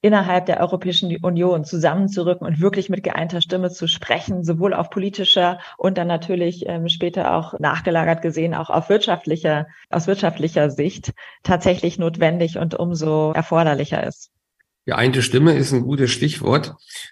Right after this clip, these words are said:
Speaker 2: Es gibt ja jetzt schon auch Überlegungen, ähm, über den, ähm, Wiederaufbau der Ukraine, ähm, nach einem Krieg.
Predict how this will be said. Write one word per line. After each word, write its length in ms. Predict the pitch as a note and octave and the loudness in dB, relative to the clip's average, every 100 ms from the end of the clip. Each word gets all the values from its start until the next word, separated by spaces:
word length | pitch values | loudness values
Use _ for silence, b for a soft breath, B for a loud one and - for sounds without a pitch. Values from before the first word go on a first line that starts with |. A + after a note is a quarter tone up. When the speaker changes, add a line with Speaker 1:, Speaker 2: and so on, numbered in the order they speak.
| - | -8
Speaker 2:
Es 180 | C3+ - | -4 -2
gibt 200 | C#3 C#3+ | 2 4
ja 60 | |
jetzt 160 | C#3+ D3 | 2 4
schon 160 | C#3+ | 2
auch 100 | C3 | 2
Überlegungen, 800 | C#3 B2+ B2 A#2+ C#3 C#3 C#3 C3+ | 2 2 4 4 2 2 2 2
ähm, 280 | A2+ A#2+ C3 | 0 -2 -2
über 260 | B2+ C3+ A#2+ | -2 -2 0
den, 400 | A#2 A#2 A2+ A2+ | 0 0 0 -2
ähm, 320 | G#2+ A2+ G#2 | -2 -4 -2
Wiederaufbau 720 | D3 E3 D3 D3 - C#3 C3 | -2 0 0 -2 -2 2 2
der 180 | B2+ A#2+ | 2 0
Ukraine, 840 | B2 B2+ A2+ A#2+ A#2+ A2+ G#2+ G#2+ | -2 -2 -2 0 2 2 0 -2
ähm, 260 | G#2 G#2 G2+ | -2 -2 0
nach 240 | A2 D3+ | 0 0
einem 300 | D3+ D#3 D3+ | 2 4 6
Krieg. 360 | D3+ D#3+ D#3 D#3 | 4 2 0 -6